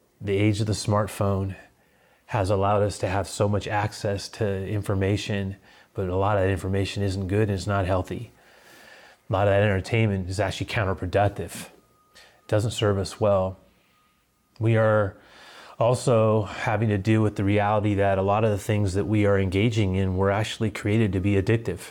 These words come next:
So they, they wanna suck us in. They're designed to consume our time.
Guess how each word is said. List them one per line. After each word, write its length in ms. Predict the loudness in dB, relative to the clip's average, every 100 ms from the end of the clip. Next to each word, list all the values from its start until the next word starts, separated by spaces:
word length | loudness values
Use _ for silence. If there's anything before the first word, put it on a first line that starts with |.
| -20 _ _ _ _ _ _ _ _
So 160 | -4 -2
they, 520 | 2 4 4 2 -2 -8 -2
they 100 | 2
wanna 240 | 2 2
suck 280 | 0 0 0
us 180 | -2 0
in. 300 | 0 0 -4 -14 -20 -20 -20 -20 -20 -20 -12
They're 140 | -2 0
designed 540 | 2 2 4 2 2
to 60 | 0
consume 360 | -4 0 2
our 100 | 2
time. 420 | 0 -2 -2 -2